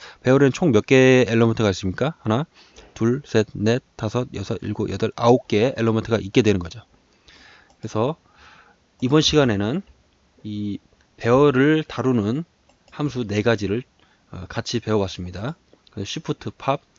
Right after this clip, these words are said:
언쉬프트, 푸시가 있고, 어,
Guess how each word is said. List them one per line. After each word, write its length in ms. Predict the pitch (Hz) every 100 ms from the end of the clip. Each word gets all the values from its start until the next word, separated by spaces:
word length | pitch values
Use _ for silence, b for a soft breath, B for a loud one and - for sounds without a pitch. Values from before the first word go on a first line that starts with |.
| _ -
언쉬프트, 640 | 117 117 - - - 151 -
푸시가 640 | 156 - 110 101 123 165 - b b b _
있고, 440 | 113 - 98 117 156 _ 110
어, 280 | 92 92